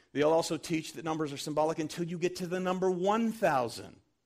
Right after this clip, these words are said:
And one thousand, which is, uh, symbolic, ten times ten,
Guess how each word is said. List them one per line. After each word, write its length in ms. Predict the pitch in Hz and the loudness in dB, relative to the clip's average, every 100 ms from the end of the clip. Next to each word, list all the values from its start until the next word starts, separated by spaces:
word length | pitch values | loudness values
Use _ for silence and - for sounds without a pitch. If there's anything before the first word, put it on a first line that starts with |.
| _ _ _ _ _ _ _ _ | _ _ _ _ _ _ _ _
And 280 | 160 165 - | -4 -4 -4
one 340 | 139 180 190 | -2 0 0
thousand, 800 | 185 - 196 226 254 170 151 170 | -2 -2 0 2 0 0 -4 -2
which 220 | 165 170 | -2 -2
is, 400 | 165 147 135 - 98 | -4 -4 -6 -10 -10
uh, 240 | 113 113 | -10 -8
symbolic, 600 | - - 147 127 120 156 - | -6 -4 -2 0 0 -2 -6
ten 200 | 156 156 | -8 -6
times 180 | 147 | -8
ten, 240 | 151 143 | -6 -8